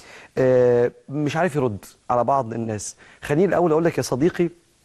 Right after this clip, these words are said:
مش معنى ان انت مش عارف ترد ان مفيش رد. بعضنا يتسأل سؤال في الدين في شبهة من الشبهات اللي بتبقى في عقل او في قلب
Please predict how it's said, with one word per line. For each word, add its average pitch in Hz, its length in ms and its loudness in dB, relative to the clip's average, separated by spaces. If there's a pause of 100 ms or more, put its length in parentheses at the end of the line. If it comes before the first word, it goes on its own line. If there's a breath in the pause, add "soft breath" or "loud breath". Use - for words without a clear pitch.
(340)
مش 123 180 0
معنى 165 200 0
ان 143 80 0
انت 156 180 -4
مش 127 180 -2
عارف 151 200 -2
ترد 151 300 0
ان 139 140 0
مفيش 120 260 -6
رد. 101 260 -4 (460 loud breath)
بعضنا 127 360 0
يتسأل 139 360 -2
سؤال 139 240 -4
في 131 140 -6
الدين 135 360 0 (280 loud breath)
في - 200 -4
شبهة 151 300 0
من 120 80 2
الشبهات 120 480 0
اللي 120 120 2
بتبقى - 340 -2
في - 140 -6
عقل 113 440 -4 (180)
او 120 100 0
في 107 160 -6
قلب 131 340 -2